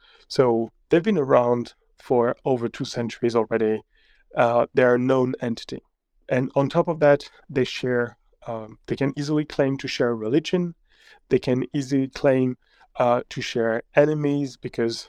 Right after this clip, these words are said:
remember, um, Cyprus, uh, is consi-, considered to have been abandoned by the West, uh, in, back in nineteen seventy-four.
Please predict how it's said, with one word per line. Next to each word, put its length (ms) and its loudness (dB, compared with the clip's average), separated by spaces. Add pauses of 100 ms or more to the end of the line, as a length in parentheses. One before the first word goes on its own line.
(160)
remember, 640 2 (220)
um, 420 -4 (120)
Cyprus, 500 0 (380)
uh, 200 0 (100)
is 100 -14
consi-, 480 -2
considered 400 -2
to 160 -2
have 80 0
been 160 -6
abandoned 520 0
by 120 2
the 120 -6
West, 440 4 (540)
uh, 260 2
in, 140 -4
back 400 0
in 60 -6
nineteen 280 -4
seventy-four. 720 -2